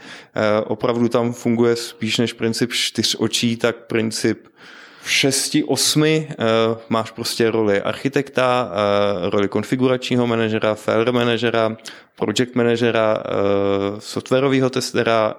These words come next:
eh, integračního testera, systémového inženýra.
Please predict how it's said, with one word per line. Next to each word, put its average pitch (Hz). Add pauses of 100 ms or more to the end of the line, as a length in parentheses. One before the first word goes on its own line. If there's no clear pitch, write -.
eh, 101
integračního 135
testera, 117
systémového 131
inženýra. 113